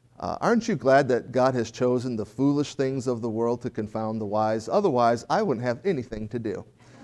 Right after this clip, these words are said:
Uh, so, uh, we're just, we just know that we, we've really appreciated, uh, our new church family, uh, and we look forward to getting to know everybody better as we go forward.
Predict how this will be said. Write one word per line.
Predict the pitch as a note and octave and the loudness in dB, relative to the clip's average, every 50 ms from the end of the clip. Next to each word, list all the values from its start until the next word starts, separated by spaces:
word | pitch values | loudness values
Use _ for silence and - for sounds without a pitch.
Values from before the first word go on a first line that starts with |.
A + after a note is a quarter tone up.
| - - - | -20 -14 -8
Uh, | - G#2 G#2 G2 G#2 | -4 -2 -2 -2 -2
so, | G#2+ - - C3 B2 A#2+ A#2 A2 - - - - - _ _ - | -4 -2 2 4 6 6 4 2 -2 -10 -20 -20 -20 _ _ -8
uh, | - G2 F2+ | -4 -4 -4
we're | G2+ | -2
just, | G#2 A2+ G#2+ - - - - _ _ _ - C#3 | -4 -4 -6 -8 -8 -16 -18 _ _ _ -14 -12
we | C3 C#3 C#3 C#3 | -8 -6 -4 -4
just | B2+ - C#3+ - D3+ | -2 -2 -2 0 0
know | C3+ | 0
that | B2+ C3 | 2 0
we, | A2 A#2 B2+ B2 A#2 | 0 0 0 -2 -2
we've | - A#2 B2 G#2+ - | -2 -4 -6 -6 -6
really | A2 A#2 A#2 A2+ A2+ A2 | -6 -4 -2 -2 -2 -4
appreciated, | G#2 - - B2 A#2+ A#2 - A#2 G#2+ G#2 G2+ G#2+ G2 - - - _ _ _ _ _ - | -4 -4 -4 -4 -4 -4 -4 -2 -2 -2 -2 -4 -6 -8 -12 -20 _ _ _ _ _ -6
uh, | G2 G2 F#2+ - | -4 -4 -4 -2
our | G#2 G#2+ A2 | -2 -2 -2
new | A2+ A#2 B2 A#2+ | -2 -2 -2 -2
church | A2+ - - A#2 A#2 A2 - | -4 -4 -4 -4 -4 -4 -6
family, | - A#2 G#2+ G#2 F#2+ F2+ E2 F2+ G2+ - _ _ _ _ _ - | -6 -4 -4 -4 -4 -6 -8 -12 -12 -14 _ _ _ _ _ -12
uh, | - F#2 F#2 F#2 - - | -10 -10 -10 -10 -10 -10
and | - F#2+ G2 G2 | -10 -10 -10 -10
we | G2 G2 | -10 -10
look | G2+ G2+ - | -10 -12 -10
forward | - - G#2+ G2 F#2+ - | -6 -4 -2 -2 -2 -4
to | G2 | -6
getting | G2 G2 G2 G2 | -8 -6 -6 -6
to | F#2+ - | -6 -6
know | G2+ G2+ G2 | -6 -4 -4
everybody | G2 G2 G2 F2+ G2 F#2+ G2 | -4 -4 -4 -4 -4 -4 -4
better | F#2+ G#2 G#2 G#2 A#2+ C#3 C#3+ D3+ | -2 -2 0 0 0 -2 -2 -4
as | - A2 G#2+ G#2 | -4 -4 -4 -4
we | G#2+ G#2+ | -4 -6
go | G#2+ A#2+ A#2+ | -2 -2 -4
forward. | A#2 - - D3 F#3 - - G3 - | -2 -2 -2 -2 -2 -2 -4 -6 -8